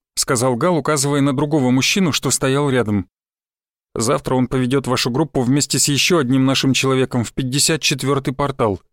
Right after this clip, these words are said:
Ты его называешь, скорее всего, сердцем, но мы стараемся не использовать это слово, чтобы не путаться.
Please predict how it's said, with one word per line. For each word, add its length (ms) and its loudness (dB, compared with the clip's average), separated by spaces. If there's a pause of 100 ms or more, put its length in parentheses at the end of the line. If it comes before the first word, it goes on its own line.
(400)
Ты 100 -2
его 140 2
называешь, 520 2
скорее 340 0
всего, 240 0
сердцем, 520 0 (420)
но 100 0
мы 100 0
стараемся 460 0
не 100 0
использовать 480 -2
это 160 -2
слово, 300 0
чтобы 240 -2
не 100 2
путаться. 480 -2